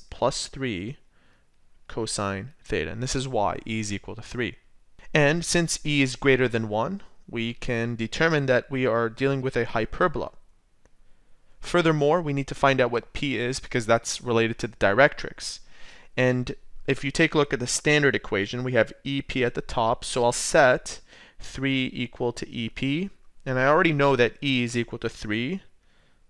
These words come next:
So to solve for P, I end up with three over three. Therefore, P is equal to one.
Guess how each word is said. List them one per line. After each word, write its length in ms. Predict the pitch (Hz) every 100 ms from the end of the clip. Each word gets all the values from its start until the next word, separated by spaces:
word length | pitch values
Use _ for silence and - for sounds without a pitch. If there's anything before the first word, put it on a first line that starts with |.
| _ _ _ _ _ - _ _ - -
So 200 | - 123
to 60 |
solve 280 | - 165 175
for 120 | 165
P, 260 | - 135 131
I 80 | 123
end 140 | 123
up 140 | 120 -
with 140 | 117
three 520 | - 127 131 131 131 -
over 240 | 120 107
three. 600 | - - 127 131 131 139 - _ _ _ _ _ _
Therefore, 380 | - - - 110
P 280 | - - 123
is 140 | 117
equal 240 | 113 - 113
to 140 | -
one. 400 | 110 139 131 -